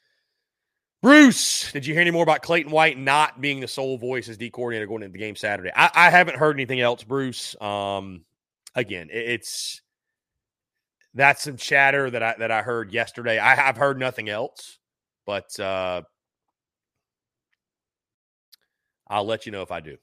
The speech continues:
I, I'll let you know if I do. We'll just say that. Uh, let's see. Our guy Dalton in the Big Cock Club Discord says, "If you are a coach of a major college football program and you get information on your opponent for free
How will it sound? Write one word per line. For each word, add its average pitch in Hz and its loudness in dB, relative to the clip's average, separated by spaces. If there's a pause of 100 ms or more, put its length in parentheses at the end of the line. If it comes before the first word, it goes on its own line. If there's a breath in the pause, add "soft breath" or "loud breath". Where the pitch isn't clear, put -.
(320)
I, 92 -8
I'll 92 -8
let 95 -10
you 87 -16
know 87 -14
if 78 -18
I 73 -14
do. 67 -20
We'll 90 -16
just 87 -18
say 78 -12
that. 64 -20 (1300)
Uh, 113 2
let's 143 -2
see. 123 0 (100)
Our 147 2
guy 247 8
Dalton 160 4
in 101 -10
the 117 -10
Big 131 -6
Cock 135 -4
Club 120 -6
Discord 101 -8 (2000 soft breath)
says, 185 8
"If 175 -2
you 240 0
are 277 4
a 240 6
coach 151 0
of 131 -8
a - -8
major 147 -2
college 143 0
football 127 -4
program 120 -8
and 110 -8
you 104 -14
get 120 -4
information 113 -8
on - -14
your 98 -12
opponent 110 -10
for 92 -20
free 92 -4